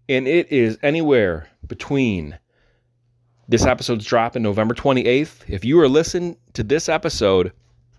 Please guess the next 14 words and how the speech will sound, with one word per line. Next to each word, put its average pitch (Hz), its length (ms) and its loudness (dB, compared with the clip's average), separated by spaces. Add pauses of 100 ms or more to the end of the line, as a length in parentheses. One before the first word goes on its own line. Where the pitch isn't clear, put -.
(520)
and 123 160 2
it 139 100 0
is 104 200 -2
not 120 260 -4
yet 147 480 -4 (540)
January 127 520 0
first 117 380 -2
of 104 80 -8
twenty 120 400 -4
twenty-three, 117 720 0 (800)
head 113 300 0
over 160 240 4
to - 120 -6
the - 80 -2